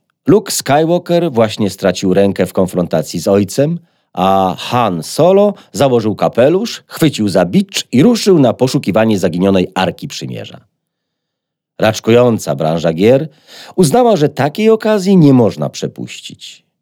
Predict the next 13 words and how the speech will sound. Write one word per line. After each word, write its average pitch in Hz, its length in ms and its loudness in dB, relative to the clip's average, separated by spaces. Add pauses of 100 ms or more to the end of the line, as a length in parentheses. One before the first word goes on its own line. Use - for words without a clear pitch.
(280)
Za 87 200 0
grę 110 420 2
Riders 90 680 0
of 78 200 -10
the 82 120 -2
Lost 92 380 0
Ark 80 520 -6 (460)
odpowiadała 117 720 2
wschodząca 123 720 0
gwiazda 104 500 0
projektantów 98 800 -2
z - 140 -10
firmy 92 440 0